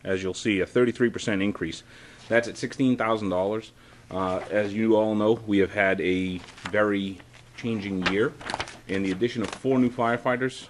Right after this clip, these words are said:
uh, within the last twelve months or w-, in, in the, um, next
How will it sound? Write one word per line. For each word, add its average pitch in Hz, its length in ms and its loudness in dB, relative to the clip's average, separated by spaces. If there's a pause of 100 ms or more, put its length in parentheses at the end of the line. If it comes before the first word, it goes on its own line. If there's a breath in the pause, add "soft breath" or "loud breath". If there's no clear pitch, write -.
(200)
uh, 95 200 2
within 98 360 2
the 104 80 0
last 110 320 -2
twelve 110 200 2
months 110 300 -2
or 92 180 2
w-, 92 300 -4 (480)
in, 92 300 -4
in 95 160 -4
the, 87 260 -2 (600)
um, 80 340 -8 (100)
next 107 380 -6